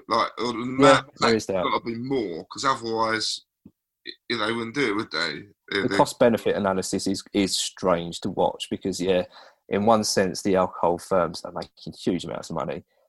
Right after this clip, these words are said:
Speaker 2: but
Speaker 1: Yeah.
Speaker 2: then cost of society is what it is. And, yeah, it's, it's a difficult one to balance up, but ultimately, what do you do? Do you put health first? Do you put money first? You know, this, this is the conversation.
Speaker 1: Yeah, it's a big conversation, isn't it? I think essentially we should be dealing with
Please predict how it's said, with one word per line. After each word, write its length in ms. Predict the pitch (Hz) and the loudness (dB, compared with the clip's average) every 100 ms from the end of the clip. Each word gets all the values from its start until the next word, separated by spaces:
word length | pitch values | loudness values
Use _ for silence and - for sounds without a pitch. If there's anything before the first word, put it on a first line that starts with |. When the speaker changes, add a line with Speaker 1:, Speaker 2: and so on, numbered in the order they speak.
| _ - | _ -4
Speaker 2:
but 60 | |
Speaker 1:
Yeah. 60 | 85 | 2
Speaker 2:
then 220 | 95 90 | 2 0
cost 260 | - 98 - | -2 -4 -2
of 80 | - | -4
society 500 | 90 - 101 90 82 | -2 2 2 2 -2
is 160 | 80 - | -4 -4
what 160 | 80 85 | -2 -2
it 80 | - | -4
is. 280 | 65 87 - | -6 -6 -4
And, 280 | 95 90 - | -2 -2 -2
yeah, 220 | 92 82 - - | -2 -2 -6 -8
it's, 200 | 107 - | -6 -2
it's 180 | - | -2
a 60 | 113 | 0
difficult 320 | 120 - - | -2 -2 -4
one 120 | 98 90 | -2 -2
to 60 | |
balance 400 | 87 92 87 - 95 | 0 0 -2 -4 -2
up, 220 | 80 - | -2 -2
but 180 | 92 - _ _ _ _ _ | -2 -4 _ _ _ _ _
ultimately, 600 | 107 101 - 90 - 87 | 2 2 -2 -4 -2 -2
what 220 | 87 92 | -2 -4
do 80 | - | -6
you 40 | 85 | -6
do? 200 | 95 87 | -4 -4
Do 80 | 82 | -6
you 40 | - | -8
put 160 | - | -8
health 320 | - 95 90 - | -4 -4 -4 -4
first? 360 | 95 90 - | -4 -4 -6
Do 60 | - | -10
you 40 | |
put 180 | - - | -8 -6
money 280 | 95 90 90 | -4 -4 -6
first? 340 | - 87 85 | -4 -4 -4
You 100 | - | -6
know, 140 | 73 80 | -6 -6
this, 200 | 92 - | -8 -4
this 240 | 107 - | -4 -4
is 60 | - | -10
the 80 | - | -8
conversation. 600 | - - - - - - _ _ - - - _ - | -8 -6 -8 -8 -10 -18 _ _ -20 -20 -20 _ -14
Speaker 1:
Yeah, 80 | 101 95 92 | -12 -12 -10
it's 160 | - | -10
a 40 | - | -8
big 200 | 107 95 | -10 -10
conversation, 840 | - 95 87 95 95 95 - 98 92 | -10 -12 -12 -10 -8 -8 -8 -8 -8
isn't 80 | 90 | -8
it? 100 | 64 78 | -8 -6
I 120 | 101 | -6
think 260 | 98 104 87 | -6 -6 -4
essentially 720 | - 107 92 - 90 85 92 - - - | -2 -2 -2 -6 -4 -8 -8 -14 -20 -10
we 80 | 98 | -6
should 180 | - 95 | -6 -6
be 120 | 98 - | -8 0
dealing 300 | 104 95 90 | 0 0 -6
with 180 | 92 | -10